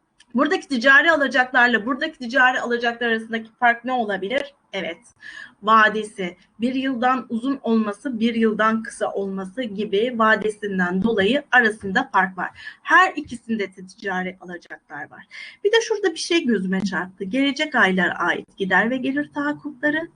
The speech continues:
gelecek aylara ait gider ve gel-, ta-, e, ge-, gider ve gelir tahakkukları. Nasıl? Her iki hesap burada da var, burada da var. Doğru mu? Doğru mu?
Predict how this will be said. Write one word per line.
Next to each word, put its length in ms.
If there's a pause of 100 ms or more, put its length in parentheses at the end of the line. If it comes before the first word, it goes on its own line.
gelecek 400
aylara 420
ait 360
gider 340
ve 60
gel-, 400
ta-, 180 (120)
e, 160
ge-, 580
gider 360
ve 200 (300)
gelir 300
tahakkukları. 680 (460)
Nasıl? 400
Her 140
iki 200
hesap 360 (140)
burada 320
da 120
var, 340
burada 280
da 140
var. 260
Doğru 320
mu? 320 (1300)
Doğru 320
mu? 340